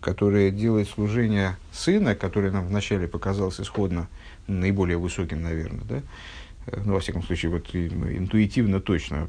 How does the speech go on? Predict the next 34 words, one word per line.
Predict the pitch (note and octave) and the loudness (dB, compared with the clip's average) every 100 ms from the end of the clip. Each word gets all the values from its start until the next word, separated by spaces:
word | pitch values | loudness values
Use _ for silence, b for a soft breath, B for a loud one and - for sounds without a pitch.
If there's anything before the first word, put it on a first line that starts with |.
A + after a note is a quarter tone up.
| - | -4
по-моему, | F2 F2 G2+ F#2 E2 | -2 0 0 0 -4
вот, | - - - | -6 -14 -8
э, | - - - | -6 -6 -6
м, | E2 G2 F2+ F2+ - | -8 -6 -8 -8 -6
таких | G2 - | -4 0
осечек | G2 C3 A#2 G2 | 0 2 -2 0
не | G#2+ | 2
бывает. | A2 G#2 F2 D2+ | 4 4 4 2
По-моему, | D#2 G2+ G#2+ | 0 0 2
любой | G2 G#2 | 2 2
человек, | F2 G2+ F#2 C#3 D3+ | 0 2 2 0 -2
когда | F#2+ F#2 | -2 2
ему, | F2+ F2+ F2 B B B B - | 2 0 -2 B B B B -8
э, | - F2+ F2+ F2+ F2+ | -2 0 2 2 2
рассказывают | F#2+ - F#2+ E2+ D#2+ E2 | 0 2 0 2 -2 -2
вот, | E2 | 0
вот | F2+ | 2
эту | F2 D#2+ F2 | 0 2 0
идею, | F2 F2+ D2 C2+ | 2 2 2 0
начинают | - F2+ A#2+ D#3 F3 | -2 -2 2 2 2
раскрывать, | C#3+ - C3 B2+ A#2 | 0 4 6 6 4
то | - | 2
он | G2+ | 0
всегда | G2+ F#2 A2 C#3 | 0 2 4 4
воспринимает | A2 G#2+ G2 A2 A#2+ A#2 - B B B B - | 2 2 2 4 4 2 -2 B B B B -10
служение | - A2 G#2 G#2 F2 | 2 4 4 4 4
сына | F2 E3 D3+ | 4 2 4
как | A#2 G#2 | 2 4
наиболее | G2+ G2+ G#2 F2 | 4 6 6 6
внутреннее, | F2+ D3+ D3 C3+ A#2 | 4 2 2 4 4
наиболее | G2 F#2 G2+ F2+ E2+ | 4 2 2 4 2
глубокое, | E2+ F#2 E2+ A#2 C3+ C3+ A#2+ | 2 0 2 4 4 4 4
наиболее, | A#2 F2+ F2 F2 E2 E2 | 2 0 0 0 0 0
э, | E2 D#2 D#2 D#2+ | -2 -2 -2 -4